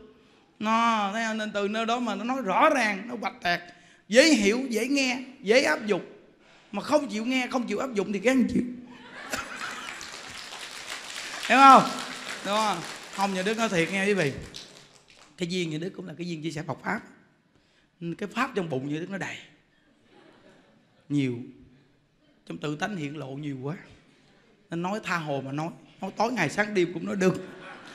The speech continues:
Không rõ ràng, không có ai, không có mấy người gì đâu quý vị ô. Ừ. Hiểu chưa? Nó. Đây cũng là một cái phương pháp quý vị. Lấy mê độ mê.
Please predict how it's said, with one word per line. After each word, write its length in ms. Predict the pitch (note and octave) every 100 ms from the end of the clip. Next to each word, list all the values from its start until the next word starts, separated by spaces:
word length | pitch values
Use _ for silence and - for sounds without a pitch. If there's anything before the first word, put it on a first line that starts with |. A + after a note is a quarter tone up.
| - -
Không 100 | G3+
rõ 140 | F#3+
ràng, 220 | G#3 E3+ E3
không 140 | G3+
có 60 | A3+
ai, 280 | F3+ F#3+ F3+
không 120 | F#3
có 120 | A3+ G3+
mấy 200 | A3 B3+
người 240 | F#3 D3+
gì 120 | D3
đâu 80 | F3+
quý 60 | F#3+
vị 180 | E3+ D3
ô. 280 | F3+ G3 G3 - - - - - - - -
Ừ. 260 | - A#3+ C#4+ - - - - - - - - - - - - - - - - - -
Hiểu 100 | A#3+
chưa? 240 | D4 D4 A3+ - - - - - - -
Nó. 440 | A3 A#3 C4 A#3 - - - - - - - - - - - - -
Đây 260 | G#3 G#3+
cũng 140 | G3 G#3+
là 100 | F3+
một 160 | D3 C#3
cái 100 | G3+ -
phương 320 | G3 G3 F3+
pháp 200 | G#3 B3+ B3
quý 60 | G#3+
vị. 100 | E3 - _ _ _ _ _ _ _
Lấy 160 | F3+ A3+
mê 200 | G3+ F3+
độ 180 | C#3
mê. 300 | D3+ G3+ G3